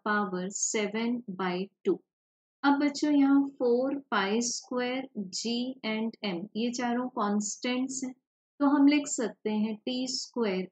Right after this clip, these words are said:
is directly proportional to R to the power seven by two।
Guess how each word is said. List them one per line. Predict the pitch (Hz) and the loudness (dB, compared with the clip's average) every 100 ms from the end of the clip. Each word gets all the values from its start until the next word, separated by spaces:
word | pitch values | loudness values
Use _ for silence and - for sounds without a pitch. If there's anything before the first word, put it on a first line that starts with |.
| 226 | -4
is | 226 208 | -2 -2
directly | 214 196 202 202 240 247 226 | -4 -2 -2 -2 -6 -4 -4
proportional | 196 202 202 196 226 220 220 208 | -4 -2 -2 -4 -8 -6 -6 -2
to | 190 180 _ | -4 -4 _
R | 208 202 226 233 | 0 0 -2 -2
to | 208 190 | -4 -4
the | 196 - | -6 -6
power | 180 175 208 214 | -6 -4 -6 -6
seven | - 214 196 214 220 226 190 185 | -6 -4 -4 -4 -4 -6 -6 -4
by | 175 175 180 | -4 -4 -2
two। | 175 | -4